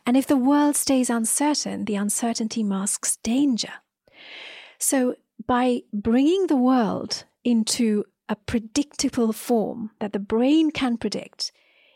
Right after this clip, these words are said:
it reduces uncertainty. It is able to control the world, gain mastery of the world.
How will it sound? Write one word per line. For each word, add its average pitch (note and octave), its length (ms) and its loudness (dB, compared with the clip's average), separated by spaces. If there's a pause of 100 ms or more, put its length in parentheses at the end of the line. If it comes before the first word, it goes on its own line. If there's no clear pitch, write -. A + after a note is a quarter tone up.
it G#3+ 120 -4
reduces C4 600 0
uncertainty. A3+ 920 -4 (760)
It B3 160 -2
is B3 140 -2
able B3 220 0
to A#3 120 -4
control B3 680 0
the C4 120 0
world, - 540 -6
gain A3+ 340 0
mastery A#3 640 0
of G3 160 -4
the G3+ 80 -6
world. - 440 -14